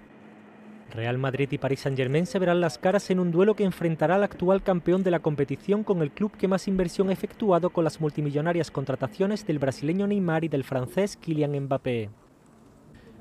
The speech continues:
El proyecto del equipo parisino, dirigido por el español Unai Emery, está claramente hecho para asaltar el título continental apoyados en el tridente formado por Neymar, Mbappé y el uruguayo Edison Cavani.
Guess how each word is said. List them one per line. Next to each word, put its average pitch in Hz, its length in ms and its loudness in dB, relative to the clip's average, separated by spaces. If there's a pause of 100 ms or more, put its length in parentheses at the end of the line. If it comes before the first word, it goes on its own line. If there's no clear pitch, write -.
(100)
El 110 100 -6
proyecto 117 500 -2
del 135 140 4
equipo 139 300 0
parisino, 160 480 2
dirigido 185 480 2
por 196 140 4
el 180 100 6
español 160 440 4
Unai 156 280 4
Emery, 196 200 0
está 196 220 -2
claramente 185 540 2
hecho 202 240 0
para 190 160 2
asaltar 156 420 0
el 139 140 2
título 202 300 0
continental 196 600 0
apoyados 165 520 2
en 147 60 -2
el 135 140 -2
tridente 160 400 0
formado 160 420 2
por 139 220 -2
Neymar, 156 400 0
Mbappé 131 480 -2
y 202 60 -2
el 160 80 0
uruguayo 156 480 2
Edison 151 340 -2
Cavani. 120 500 -2